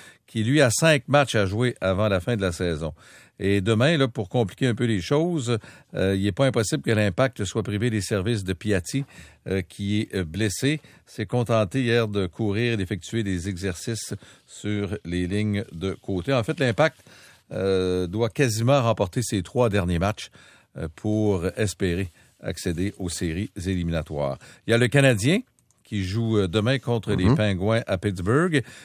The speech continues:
Speaker 1: Et on attendait avec beaucoup d'impatience, Paul, euh, le prochain succès de, du Prophète.
Speaker 2: Oui, c'est toujours bon. Et, euh,
Speaker 1: Et évidemment, on n'a pas été déçus encore hier. Il nous a présenté cette dernière version qui concerne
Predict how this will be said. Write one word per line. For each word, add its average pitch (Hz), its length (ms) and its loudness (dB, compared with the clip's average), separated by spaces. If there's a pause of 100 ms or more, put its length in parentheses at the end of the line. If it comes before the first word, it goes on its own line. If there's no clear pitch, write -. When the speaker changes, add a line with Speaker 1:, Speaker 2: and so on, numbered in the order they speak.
(160)
Speaker 1:
Et 120 380 4
on 135 100 6
attendait 143 400 6
avec 127 220 4
beaucoup 110 200 -2
d'impatience, 117 840 2 (120)
Paul, 123 320 4 (500)
euh, 82 600 -2
le 80 360 -2
prochain 107 380 -2
succès 110 480 -2
de, 80 420 -2
du 78 80 -12
Prophète. 117 500 -2
Speaker 2:
Oui, 147 280 10
c'est - 140 -4
toujours 85 240 4
bon. 120 240 4
Et, 95 340 6
euh, 71 360 4
Speaker 1:
Et 113 260 4
évidemment, 104 400 2
on 127 40 4
n'a 113 100 2
pas 107 120 2
été 104 220 0
déçus 104 400 0
encore 120 400 2
hier. 113 280 4
Il 127 80 2
nous 95 120 2
a 98 80 2
présenté 101 600 0 (520)
cette 95 580 0
dernière 107 680 4
version 117 420 2
qui 160 160 -8
concerne 165 560 2